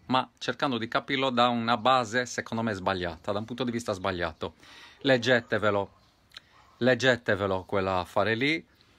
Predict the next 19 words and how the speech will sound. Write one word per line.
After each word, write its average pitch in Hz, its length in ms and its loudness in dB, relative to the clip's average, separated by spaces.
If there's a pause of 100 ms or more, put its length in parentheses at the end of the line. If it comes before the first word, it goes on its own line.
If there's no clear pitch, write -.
(160)
perché 113 600 2 (100)
non, 151 760 0
non 147 220 0
troverete 151 520 0
nulla 143 320 2
di 123 140 -2
strano, 98 540 0
se - 160 -2
non 175 160 0
che 151 180 2
l'ultima 170 520 -2
frase, 87 540 -2 (1080)
dove 143 320 4
si 151 200 -4
dice 98 460 -2 (960)
che - 160 0
comunque, 226 640 0 (680)
nonostante 113 920 -2
abbiano 85 640 -2